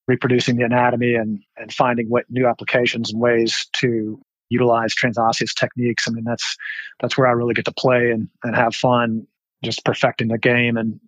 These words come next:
you know, getting more and more fixation points, you know, more and more complex and interesting repair techniques and,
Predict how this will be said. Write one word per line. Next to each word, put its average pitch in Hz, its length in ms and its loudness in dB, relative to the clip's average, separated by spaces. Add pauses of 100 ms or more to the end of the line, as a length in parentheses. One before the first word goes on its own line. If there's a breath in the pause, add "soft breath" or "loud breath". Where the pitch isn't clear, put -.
(120)
you 127 100 -2
know, 113 120 -4
getting 107 240 -2
more 117 140 2
and 117 80 2
more 120 140 4
fixation 120 480 0
points, 120 600 0 (760 loud breath)
you 120 100 -2
know, 110 100 -6
more 113 200 2
and 113 80 2
more 113 160 4
complex 117 640 0
and 107 100 -2
interesting 110 640 -2 (180)
repair 110 340 -2
techniques 113 600 0
and, 107 220 -4